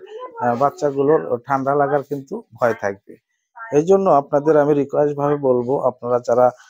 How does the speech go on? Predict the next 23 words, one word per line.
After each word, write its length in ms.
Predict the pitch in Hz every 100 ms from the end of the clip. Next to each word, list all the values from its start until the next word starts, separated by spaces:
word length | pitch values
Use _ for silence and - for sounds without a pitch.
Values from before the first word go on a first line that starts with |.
| _ _
হাঁস 220 | 123 -
খামারি 420 | 127 120 123 131
আছেন, 400 | 123 - 143 110 - - _ - 117
বাচ্চার 400 | 139 - 147 139
main 280 | 131 143 156
কাজগুলো 540 | 156 139 135 139 165
হলো 200 | 160 160
গা 160 | 151 113
ভুটার। 380 | 127 - 104 - _ 554 587 640 659 -
কারণ 360 | 123 127 123 120
জিরো 260 | 147 165 190
বাচ্চাটা 600 | 185 - 165 156 170 170
আপনার, 540 | 139 135 139 139 135 127 117 _ _ -
আহ, 760 | 113 110 110 104 104 104 110 110
ছোট্টবেলায় 580 | - 185 165 156 151 147
দেখা 240 | 147 151
যায় 160 | 147 147
যে 100 | 151
এক 180 | 143 139 135
দুই 140 | 139
সপ্তাহ 480 | 143 135 _ 165 139 - _ _ -
আপনার, 380 | - 135 127
আহ, 380 | 113 - 110 110